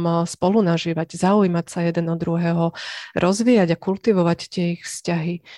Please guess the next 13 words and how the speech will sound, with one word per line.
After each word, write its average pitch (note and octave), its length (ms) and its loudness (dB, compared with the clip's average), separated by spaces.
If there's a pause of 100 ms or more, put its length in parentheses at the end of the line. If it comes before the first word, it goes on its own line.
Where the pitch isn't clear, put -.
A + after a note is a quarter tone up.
(240)
tak F#3+ 160 0
im G3+ 160 2
dávame F#3 640 2
ako, F#3 400 -4
mm, F3+ 560 -6
možno, F#3 240 -2
že F#3 320 -4
veľmi F#3 560 -2
dôležitú F3+ 1120 -2
barličku F#3 800 0
alebo F3 480 -2
zbraň, F3+ 640 -2 (560)
ako F#3+ 560 -4